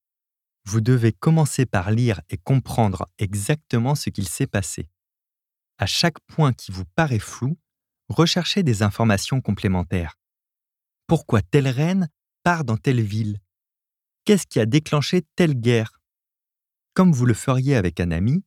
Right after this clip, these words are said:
qui vous raconte une anecdote. Contextualisez au maximum ce que vous êtes en train de découvrir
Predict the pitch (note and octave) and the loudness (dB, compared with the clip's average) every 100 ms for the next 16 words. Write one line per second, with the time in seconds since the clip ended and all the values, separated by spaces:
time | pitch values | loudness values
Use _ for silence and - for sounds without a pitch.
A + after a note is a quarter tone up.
0 | _ - A2 F#2+ E2+ - E3 A2+ A#2+ B2+ | _ -2 0 2 2 2 -2 0 0 2
1 | A2 G#2 G#2+ _ _ _ _ _ _ _ | 0 -2 -6 _ _ _ _ _ _ _
2 | _ _ _ _ _ _ _ _ - G#3+ | _ _ _ _ _ _ _ _ 2 4
3 | F3+ - - B2+ C3 B2 G2 G#2 D3+ - | 2 -2 -2 0 2 0 0 2 0 -2
4 | - C3 E3+ F#3 - A2+ A#2 G#2 C3+ A#2 | -2 0 2 0 -2 -2 -2 0 0 0
5 | G2+ - C3 F#2 F2 C3 - G2+ F#2+ D3+ | -2 -2 0 0 0 -2 0 -2 -2 -2
6 | G3 | -4